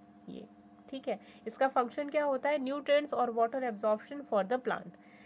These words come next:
तो ये दो sections में इसका जो है stem वो divided होता है।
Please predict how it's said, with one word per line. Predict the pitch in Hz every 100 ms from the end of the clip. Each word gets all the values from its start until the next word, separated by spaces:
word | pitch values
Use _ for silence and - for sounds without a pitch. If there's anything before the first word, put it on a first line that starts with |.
| - -
तो |
ये | 262 320
दो | 311 311
sections | 285 269 302 285
में | 302 330
इसका | 262 - 277 277
जो | 247
है | 240 285 370 - - -
stem | 208 247 269
वो | 247
divided | 220 208 196 226
होता | 233 240 226
है। | 240 294